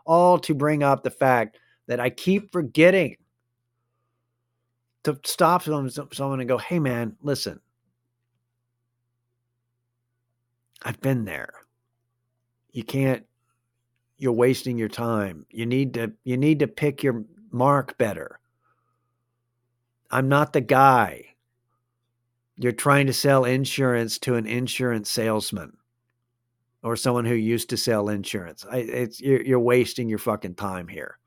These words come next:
And it's like, "What have I told you?" I'm like, "What have I told you?" Like, "I got you." You can't, I saw you coming before you even got here.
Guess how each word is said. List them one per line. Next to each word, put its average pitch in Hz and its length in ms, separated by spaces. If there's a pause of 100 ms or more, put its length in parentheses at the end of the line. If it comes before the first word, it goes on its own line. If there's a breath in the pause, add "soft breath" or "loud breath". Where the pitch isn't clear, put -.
(540)
And - 80
it's - 80
like, 87 120
"What 131 200
have 233 100
I 196 100
told 165 400
you?" 98 440 (100)
I'm 98 100
like, 95 140
"What 117 140
have 120 120
I 120 120
told 131 360
you?" 131 420
Like, 143 180
"I 139 80
got 147 360
you." 90 140 (680)
You 117 100
can't, 139 400 (1080)
I 143 80
saw 147 280
you 135 180
coming 127 360
before 123 280
you 120 160
even 113 220
got 107 220
here. 90 240